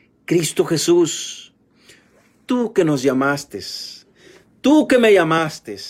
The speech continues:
tú me perfeccionarás,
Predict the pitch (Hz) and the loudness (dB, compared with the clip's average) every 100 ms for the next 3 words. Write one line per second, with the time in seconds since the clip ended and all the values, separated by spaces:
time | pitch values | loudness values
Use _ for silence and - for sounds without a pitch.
0 | - _ _ _ _ 190 185 175 156 147 | -20 _ _ _ _ -4 -2 -2 -4 -2
1 | 143 143 147 123 113 123 139 131 120 - | -2 -2 -4 -4 -2 -2 -2 -2 -6 -10
2 | - - - | -12 -14 -18